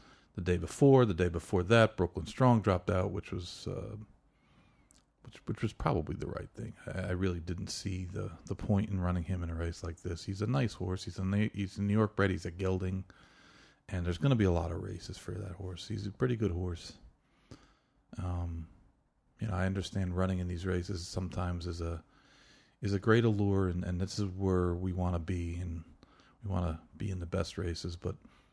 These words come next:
you also have to look out for your horse, and, you know, running in a race like that, but being thirty, forty to one just doesn't make a whole lot of sense, especially for a gelding. But, um, but the Belmont card, i-, it's a little, it's just being drawn.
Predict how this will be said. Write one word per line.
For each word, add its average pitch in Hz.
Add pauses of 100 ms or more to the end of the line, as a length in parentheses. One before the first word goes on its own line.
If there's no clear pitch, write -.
(360)
you -
also 147
have 104
to 87 (200)
look 101
out 92
for -
your 92
horse, 85
and, 82 (800)
you 101
know, 92
running 107
in 95
a 90
race 87
like 98
that, 85
but -
being 92
thirty, 90
forty 98
to 92
one 95
just 92
doesn't -
make 107
a -
whole 110
lot -
of -
sense, - (1300)
especially 127
for -
a -
gelding. - (1400)
But, 98
um, 87 (2250)
but 131
the -
Belmont 208
card, 95
i-, -
it's 85
a 101
little, 131
it's -
just -
being 123
drawn. 95